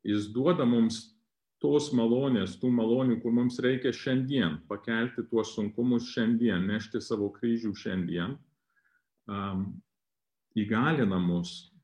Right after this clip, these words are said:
ta pačia šventąja dvasia ir jos malonėmis, jos charizmomis,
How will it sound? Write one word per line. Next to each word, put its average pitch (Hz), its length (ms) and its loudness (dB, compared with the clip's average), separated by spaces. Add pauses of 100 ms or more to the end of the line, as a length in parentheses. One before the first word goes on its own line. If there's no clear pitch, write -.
ta 104 140 -12
pačia 104 320 -6
šventąja 104 680 -4
dvasia 98 380 -4
ir 98 140 -2
jos 92 220 -4
malonėmis, 101 680 -2
jos 92 220 -8
charizmomis, 98 800 -4